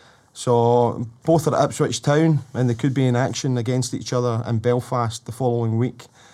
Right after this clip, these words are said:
And the, the title says, "Clubmates but international rivals." Um, some other headings on the page is,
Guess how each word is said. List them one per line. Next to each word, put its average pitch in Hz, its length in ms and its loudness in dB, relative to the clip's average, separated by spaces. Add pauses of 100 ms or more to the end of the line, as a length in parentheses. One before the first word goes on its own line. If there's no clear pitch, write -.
(280)
And 107 600 -4
the, 110 140 -4 (260)
the 113 80 -6
title 120 320 -2
says, 113 380 -2
"Clubmates 131 680 -2
but - 160 -10
international 113 600 0
rivals." 110 640 -2 (640)
Um, 113 440 2
some 143 240 2
other 131 460 4 (720)
headings 127 460 4
on 123 160 4
the 117 80 0
page 135 380 0
is, 123 360 -4